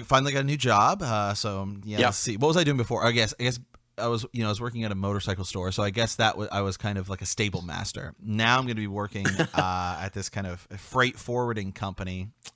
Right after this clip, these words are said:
Speaker 1: Um, so ca-, like a carriage master, you know, working ma-, or like, you
Speaker 2: Yeah.
Speaker 1: know, or making sure, you know, shipments get delivered on boats.
Speaker 2: Right.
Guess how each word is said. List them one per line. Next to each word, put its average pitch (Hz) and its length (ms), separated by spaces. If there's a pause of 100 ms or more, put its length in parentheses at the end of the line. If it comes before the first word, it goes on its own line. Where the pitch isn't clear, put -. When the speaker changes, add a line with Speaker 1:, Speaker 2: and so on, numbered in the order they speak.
(120)
Speaker 1:
Um, 90 560 (560)
so 92 1080
ca-, - 220
like 104 160
a 95 40
carriage 104 800 (100)
master, 90 400
you 90 100
know, 90 120
working 101 320
ma-, 101 80 (100)
or 104 140
like, 107 200
you 113 120
Speaker 2:
Yeah. 131 80
Speaker 1:
know, 113 140
or 117 60
making 127 260
sure, 143 180
you 131 140
know, 120 160
shipments 123 560
get 113 200
delivered 104 480
on 90 140
boats. 95 440
Speaker 2:
Right. 120 240